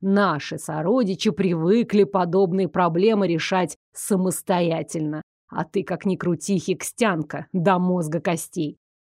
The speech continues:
Поэтому ты при всем желании не сумела бы узнать, что Элмер не числится среди задержанных. <laughs> Да что там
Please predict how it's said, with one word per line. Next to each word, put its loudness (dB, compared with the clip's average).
Поэтому 4
ты 0
при 4
всем 2
желании 4
не 2
сумела 2
бы 0
узнать, 0
что 0
Элмер 4
не 6
числится 0
среди 0
задержанных. 2
<laughs> -2
Да 4
что 2
там 0